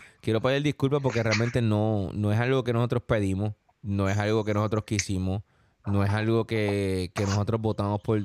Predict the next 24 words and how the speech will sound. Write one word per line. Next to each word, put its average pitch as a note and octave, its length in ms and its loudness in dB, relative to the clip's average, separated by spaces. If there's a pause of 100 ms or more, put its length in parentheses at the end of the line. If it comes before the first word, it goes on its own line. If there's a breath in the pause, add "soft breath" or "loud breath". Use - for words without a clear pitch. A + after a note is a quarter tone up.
por, G2+ 220 0
por, F#2+ 360 0
por, F#2 480 -2
por G2 180 -4
tener, G2+ 400 -4 (380 loud breath)
no A2 160 0
es A2 120 0
algo C3 300 0
que A2+ 300 0
fue A2 360 -2
seleccionado. A2+ 800 0 (360)
Si - 200 -2
le A#2 100 0
quieren C#3 280 0
echar F3+ 240 0
una F#3 180 0
culpa F3+ 360 -2
a F#3 160 0
esto, G2+ 380 -2 (520)
eh, G#2 480 0
échensela D3+ 600 0
a D#3+ 40 0
los D#3+ 100 2
españoles. C3 600 0